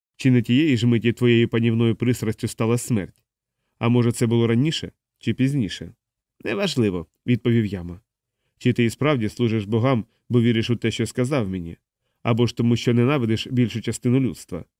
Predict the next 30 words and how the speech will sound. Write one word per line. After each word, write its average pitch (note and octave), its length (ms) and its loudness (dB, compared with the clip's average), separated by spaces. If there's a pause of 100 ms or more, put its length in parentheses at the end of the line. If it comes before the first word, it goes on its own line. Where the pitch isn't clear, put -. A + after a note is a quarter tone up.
(460)
Я E3 220 -4
тобі E3+ 280 -2
не E3 120 2
брехав. D3+ 400 -4 (520)
То A#2 120 0
смерть A#2+ 380 2
з A2+ 120 -2
ідеалістів. A2+ 600 0 (240)
Потішно. - 560 -8 (540)
Аж - 240 -8
ніяк. C3+ 360 2 (760)
Чи, C3+ 120 2
може, B2 260 4
владарю A#2 440 4
Ямо, A#2 380 2 (260)
жодна A#2+ 320 4
із B2 240 0
здогадок A#2 460 2
неправильна? A#2+ 600 -2 (380)
Може, B2 240 4
твоя B2 260 4
панівна A#2+ 400 2
пристрасть? A#2 540 -2 (640)
Ти - 160 -2
вже F3+ 180 2
згадував C#3 520 0
її C#3+ 240 2
ім'я, D3 360 0 (100)
мовив A#2+ 340 2
Яма, G2 400 -4